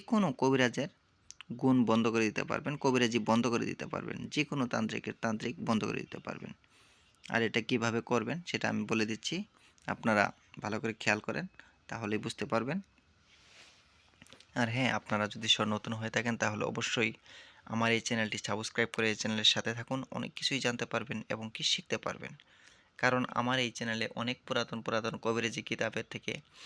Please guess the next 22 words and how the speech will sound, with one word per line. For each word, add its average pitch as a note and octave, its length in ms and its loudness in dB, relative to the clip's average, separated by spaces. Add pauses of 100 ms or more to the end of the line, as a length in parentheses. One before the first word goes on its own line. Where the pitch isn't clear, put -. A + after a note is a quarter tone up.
(220)
এবং A2 180 0
কি A2 120 0
ডায়েরি A2 340 6
থেকে - 260 -2
আমি A2 160 2
গুরুবিদ্যাগুলো A2+ 720 0
আমি G#2+ 180 2
আপলোড - 340 0
করে A2+ 160 0
থাকি, B2+ 280 -6
আপনাদের A#2 340 -6
কিন্তু A#2+ 260 -4 (460)
কোনো B2+ 180 2
না A2 100 4
কোনো A2+ 220 -2
কাজে A2+ 300 0 (140)
আসবেই। - 440 4 (1200)
এই A2+ 120 2
দেখুন, A2+ 260 -2 (500)
এটা C#3 200 4
হচ্ছে C#3 260 0
কবিরাজি C#3+ 480 2